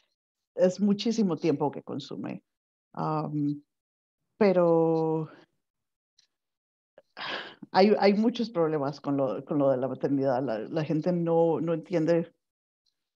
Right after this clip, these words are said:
lo, lo que decía la compañera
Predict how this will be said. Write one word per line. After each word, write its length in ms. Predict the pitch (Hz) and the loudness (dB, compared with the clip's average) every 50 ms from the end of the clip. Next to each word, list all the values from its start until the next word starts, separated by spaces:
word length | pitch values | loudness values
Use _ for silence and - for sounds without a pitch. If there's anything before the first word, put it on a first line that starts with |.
| _ _ _ _ _ _ _ _ _ _ _ _ _ _ - | _ _ _ _ _ _ _ _ _ _ _ _ _ _ 0
lo, 180 | - 208 202 175 | 4 4 4 6
lo 160 | 165 180 170 | 4 2 0
que 100 | 175 170 | 0 0
decía 240 | 151 151 - 185 165 | -2 0 2 2 2
la 80 | 175 180 | 2 2
compañera 640 | - 180 185 156 160 170 165 170 180 175 175 - | -2 -6 -6 -2 0 2 2 4 2 2 0 -4